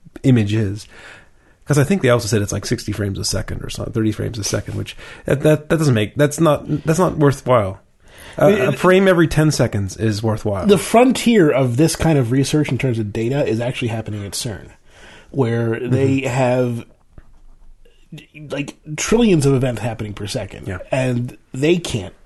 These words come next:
Speaker 2: keep all of those. That would be way too much data. If they, if they were to keep one slice of, of one second of data, that'd be too
Speaker 1: Yeah.
Speaker 2: much.
Speaker 1: Well, the
Speaker 2: Don't
Speaker 1: amount of
Speaker 2: overload.
Speaker 1: data they do store is still boggles the mind, but
Speaker 2: Yeah.
Speaker 1: they have some really cool things because they have basically, while the data's coming in,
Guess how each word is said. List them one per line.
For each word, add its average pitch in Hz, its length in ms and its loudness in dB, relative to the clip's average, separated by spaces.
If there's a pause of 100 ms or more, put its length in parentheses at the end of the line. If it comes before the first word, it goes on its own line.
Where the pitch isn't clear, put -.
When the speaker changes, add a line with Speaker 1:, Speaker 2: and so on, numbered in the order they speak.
(560)
Speaker 2:
keep - 300 -6
all 101 240 -2
of 101 100 -8
those. 175 380 -4
That 113 140 -6
would 135 100 -2
be 143 100 0
way 139 200 0
too 147 140 -4
much 139 160 -2
data. 143 200 2
If 110 80 -4
they, 147 140 4
if 151 140 4
they 185 100 4
were 180 60 6
to 175 60 0
keep 156 280 2
one 180 400 4
slice 214 500 0
of, 147 120 2
of 139 180 -2
one 180 200 0
second 123 460 -2 (680)
of 135 140 0
data, 175 220 6
that'd 123 140 0
be 123 100 0
too 123 180 -2
Speaker 1:
Yeah. 117 100 0
Speaker 2:
much. - 220 -6
Speaker 1:
Well, 143 80 2
the 131 100 4
Speaker 2:
Don't - 40 8
Speaker 1:
amount 151 180 6
of 127 60 2
Speaker 2:
overload. 127 160 4
Speaker 1:
data 127 60 2
they 117 140 2
do 113 180 2
store 101 280 -4
is 98 60 -6
still 110 280 -2
boggles 101 320 -4
the 110 80 -4
mind, 101 300 -2
but 123 100 4
Speaker 2:
Yeah. 98 320 0
Speaker 1:
they 147 120 4
have 160 160 4
some 131 140 2
really 117 220 2
cool 110 160 -4
things 101 320 -2
because 107 340 0
they 127 140 4
have 110 500 0 (380)
basically, 110 760 2 (920)
while 123 540 2
the 117 120 0
data's 120 300 4
coming 113 280 2
in, 110 540 2